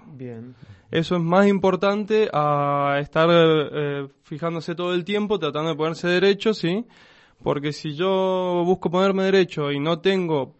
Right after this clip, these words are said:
Speaker 2: por ejemplo, mi espalda fortalecida,
Speaker 1: Sí.
Speaker 2: lo que vamos a lograr es que los músculos de la espalda,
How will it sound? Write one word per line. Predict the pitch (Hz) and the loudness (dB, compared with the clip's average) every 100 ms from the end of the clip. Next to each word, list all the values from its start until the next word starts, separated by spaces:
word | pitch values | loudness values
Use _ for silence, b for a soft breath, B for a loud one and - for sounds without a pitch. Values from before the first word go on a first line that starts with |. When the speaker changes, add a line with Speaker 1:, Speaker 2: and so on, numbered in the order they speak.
| _ _ | _ _
Speaker 2:
por | 151 | -6
ejemplo, | 147 165 165 147 135 - - | -4 -4 -2 -4 -4 -8 -6
mi | 175 | -2
espalda | 170 - 175 165 | -2 0 -2 -2
fortalecida, | 160 156 147 143 143 202 185 180 | -6 -10 -10 -10 -6 -2 0 0
Speaker 1:
Sí. | 143 127 110 b b | -4 -6 -12 b b
Speaker 2:
lo | 135 135 | -8 -2
que | |
vamos | 151 170 | -2 0
a | 170 | 0
lograr | 175 180 196 - | 0 0 -2 -4
es | 156 | -10
que | 160 | -8
los | 147 143 | -8 -6
músculos | 202 254 - 170 143 147 | -2 -2 0 -2 -2 -2
de | 143 | -4
la | |
espalda, | 147 - 196 208 226 | -4 0 2 2 0